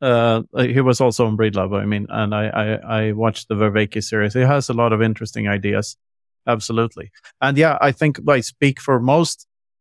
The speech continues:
you know, passionate Bitcoiners when I say that, uh, we've,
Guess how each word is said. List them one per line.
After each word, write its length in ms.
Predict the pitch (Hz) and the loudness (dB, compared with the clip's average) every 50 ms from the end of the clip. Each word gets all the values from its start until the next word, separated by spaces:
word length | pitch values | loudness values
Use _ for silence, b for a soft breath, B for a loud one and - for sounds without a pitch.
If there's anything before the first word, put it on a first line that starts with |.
| _ _ _ _ _ - 127 123 - | _ _ _ _ _ -20 -20 -20 -10
you 160 | - 139 127 | -4 -2 0
know, 340 | 120 120 120 117 120 120 110 - _ _ _ _ _ _ _ _ _ | 2 2 2 4 2 2 0 -4 _ _ _ _ _ _ _ _ _
passionate 480 | - 160 156 143 - - 131 131 123 - | 0 0 2 2 0 0 2 2 2 4
Bitcoiners 540 | - 147 156 - - 139 120 113 120 117 - | 2 2 2 2 2 0 2 2 0 0 0
when 140 | 127 123 | 2 2
I 80 | 120 120 | 2 2
say 240 | 110 - 135 127 123 | 2 2 2 4 4
that, 240 | 117 113 113 - - | 4 2 0 -2 -6
uh, 540 | - - 117 113 113 113 113 110 110 110 110 110 | -4 -2 0 2 4 4 4 4 2 2 0 -2
we've, 180 | 123 120 120 110 | -2 -4 -4 -4